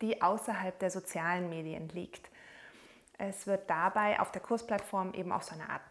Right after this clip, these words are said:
Forum geben, in dem wir uns untereinander austauschen können. Alle Aktivierungen werden hier gespeichert, wenn man mal nicht live dabei sein kann. Und immer mal wieder füge ich dann auch eine spezielle Meditation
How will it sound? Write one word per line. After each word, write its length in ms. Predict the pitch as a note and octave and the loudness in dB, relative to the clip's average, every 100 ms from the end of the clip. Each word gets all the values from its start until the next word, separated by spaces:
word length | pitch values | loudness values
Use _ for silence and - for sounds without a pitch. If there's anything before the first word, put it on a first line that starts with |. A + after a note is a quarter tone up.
| - | -18
Forum 560 | - C#4 D4 B3+ B3 | 8 10 12 10 6
geben, 440 | A#3 A3 A3 A3 G#3+ - | 2 2 2 0 -2 -4
in 180 | G#3+ F#3+ | -2 0
dem 280 | G3 F#3+ | 0 0
wir 140 | F#3+ - | -2 -2
uns 240 | F3+ F3+ | -4 -4
untereinander 640 | - G#3 G3+ F#3+ F#3 F#3+ - | 0 0 0 -2 0 0 2
austauschen 540 | F3+ - F3+ E3+ F3+ | 0 -2 -6 -6 -8
können. 500 | - F3 E3 E3+ E3 - _ _ _ _ _ _ - - | -8 -8 -8 -8 -10 -16 _ _ _ _ _ _ -20 4
Alle 200 | G3+ G3 | 8 8
Aktivierungen 720 | F#3+ - F3+ C4+ C#4 A#3+ G#3+ | 6 2 4 8 8 8 6
werden 240 | G3 F#3+ F#3+ | 4 4 2
hier 160 | F#3 | -4
gespeichert, 800 | F3+ F#3 - D#3 E3+ F3 F3+ F3 - - - - | -6 -6 -2 0 0 -2 -6 -6 -10 -14 -14 -6
wenn 140 | F#3 | -2
man 160 | F3 F3 | -2 -2
mal 120 | E3 | -4
nicht 160 | F3+ | -2
live 220 | - E3+ - | 2 2 0
dabei 300 | F#3+ - F3+ | -2 -2 -4
sein 240 | - F3 | -8 -10
kann. 320 | - E3+ E3 - - - - - | -8 -8 -10 -12 -16 -16 -18 -8
Und 540 | G3+ F#3 F3 F3 F3 E3+ - - - | -2 0 0 -2 -6 -10 -18 -14 0
immer 200 | G#3 G#3 | 4 6
mal 180 | G3 F#3+ | 6 4
wieder 260 | G3+ G3+ | 4 4
füge 320 | G3 G#3+ G3 | 4 -4 -4
ich 120 | G3 - | -6 -6
dann 160 | F3 | -6
auch 220 | D#3+ E3+ | -2 -4
eine 200 | E3+ E3 | -6 -10
spezielle 500 | - G3 - F3+ F3 | -10 -10 -4 0 0
Meditation 840 | E3+ E3+ F3 F#3 - F#3 E3+ F#3 | 0 -2 -2 -6 -6 -4 -2 -2